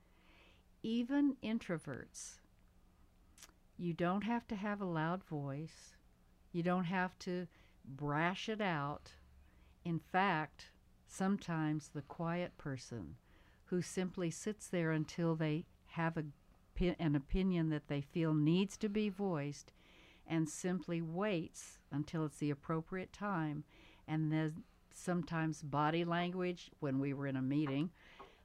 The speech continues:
leaning forward or the voice raising a little bit and just saying, "I'd like to share a perspective on that."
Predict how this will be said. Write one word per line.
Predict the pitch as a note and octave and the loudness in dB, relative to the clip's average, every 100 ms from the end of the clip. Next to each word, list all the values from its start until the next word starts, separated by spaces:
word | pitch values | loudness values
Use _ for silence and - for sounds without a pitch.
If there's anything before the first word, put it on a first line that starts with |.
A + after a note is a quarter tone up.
| - | 0
leaning | E3 F3+ F3 F3 | 6 8 10 8
forward | E3 - E3 E3 E3+ F3+ F3 - | 6 6 6 6 6 2 0 -2
or | D3 C#3+ | 0 0
the | C#3 | 0
voice | C3+ C3+ D3+ E3 - | 0 2 4 2 0
raising | D3+ D3+ D#3+ E3+ E3 | 2 4 4 4 2
a | E3 | 2
little | E3+ E3 | 0 -2
bit | E3 E3 D#3+ - | -2 -2 -2 -4
and | E3+ D#3 | -4 -2
just | D#3 D3 - | -2 -6 -4
saying, | E3+ D#3 D3+ D3+ - - - - - - - - - - - | -2 0 2 0 -6 -20 -20 -20 -20 -20 -20 -20 -20 -20 -2
"I'd | F3 G3+ | 2 4
like | B3+ B3+ A#3 | 4 4 2
to | D#3 | -2
share | - E3+ D3 | 0 2 2
a | |
perspective | - D3+ - E3+ - E3 | -2 -6 -2 -2 -2 -4
on | C#3+ C3 B2+ | -2 0 -2
that." | A2+ D#2 | -4 -6